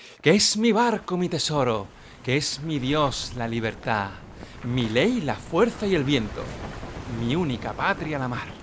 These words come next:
Bueno, ¿qué tal? ¿Qué os ha parecido este poema?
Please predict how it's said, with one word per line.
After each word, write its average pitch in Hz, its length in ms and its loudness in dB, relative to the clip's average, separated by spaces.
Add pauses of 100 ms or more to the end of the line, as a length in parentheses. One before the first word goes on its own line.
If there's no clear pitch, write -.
(680)
Bueno, 190 160 4
¿qué 208 100 2
tal? 208 240 4 (120)
¿Qué 165 160 8
os 202 100 2
ha 214 80 4
parecido 196 680 2
este 175 280 -2
poema? 131 440 0